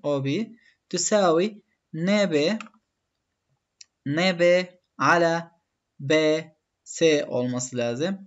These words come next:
تمام؟ بعدين، آه،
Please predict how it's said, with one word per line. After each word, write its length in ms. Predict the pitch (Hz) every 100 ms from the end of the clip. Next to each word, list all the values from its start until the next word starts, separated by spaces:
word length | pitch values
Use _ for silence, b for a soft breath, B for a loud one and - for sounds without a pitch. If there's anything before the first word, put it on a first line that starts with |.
| - _ _ _ _ _ _ _ _ _ _
تمام؟ 440 | - 143 185 208 B B B B _
بعدين، 640 | 185 190 202 185 165 - _ _
آه، 720 | 143 143 143 139 139 139 -